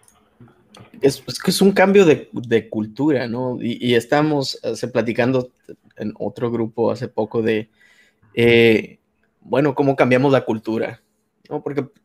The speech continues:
tú le das proceso a cualquier empresa y la cultura se la va a comer de desayuno. No lo va a destruir si en realidad no les funciona. Entonces, si en realidad quieres cambiar una organización o un sistema, eh,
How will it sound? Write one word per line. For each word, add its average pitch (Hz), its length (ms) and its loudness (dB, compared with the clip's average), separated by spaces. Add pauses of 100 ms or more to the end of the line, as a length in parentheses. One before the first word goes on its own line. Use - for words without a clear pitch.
(120)
tú 156 120 -2
le 170 100 6
das 165 180 4
proceso 160 600 2
a 139 140 2
cualquier 131 320 0
empresa 143 520 -2
y 147 40 0
la 135 80 -4
cultura 123 380 -8
se 135 100 -8
la 123 80 -4
va 117 120 -2
a 110 40 -14
comer 117 300 -6
de 120 80 -4
desayuno. 120 480 -8 (760)
No 131 120 -2
lo 127 100 0
va 123 120 2
a 123 40 0
destruir 123 480 -4
si 123 100 -8
en 127 80 -4
realidad 120 240 -2
no 120 120 -4
les 117 160 -6
funciona. 113 480 -4
Entonces, - 520 -14
si - 100 -6
en 127 80 0
realidad 135 300 4
quieres 160 220 2
cambiar 139 260 4
una 147 140 2
organización 139 720 2
o - 20 2
un 123 100 0
sistema, 120 560 -4 (840)
eh, 113 600 0